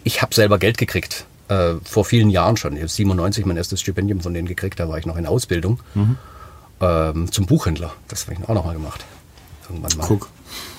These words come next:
Speaker 1: Irgendwann mal zwanzig Jahre lang, ja. Ja. Und, äh, das ist das, was ich mache, äh, da bin ich als Geschäftsführer unterwegs, ja.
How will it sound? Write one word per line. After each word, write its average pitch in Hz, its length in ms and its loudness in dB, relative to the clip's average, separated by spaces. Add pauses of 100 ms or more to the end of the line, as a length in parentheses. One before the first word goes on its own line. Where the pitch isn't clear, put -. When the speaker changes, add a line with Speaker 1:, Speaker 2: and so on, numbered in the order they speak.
Speaker 1:
Irgendwann 95 280 4
mal 87 140 2
zwanzig 90 300 -4
Jahre 82 200 -2
lang, 80 180 -6
ja. 87 160 -8 (220)
Ja. 95 120 -6 (720)
Und, 117 340 4
äh, 98 220 2 (240)
das 123 120 6
ist 139 140 4
das, 143 100 4
was 120 120 4
ich 107 100 2
mache, 104 440 4
äh, 90 40 -2
da 95 80 4
bin 98 140 2
ich 95 80 0
als 87 80 -2
Geschäftsführer - 420 -6
unterwegs, 76 380 -10
ja. 69 80 -10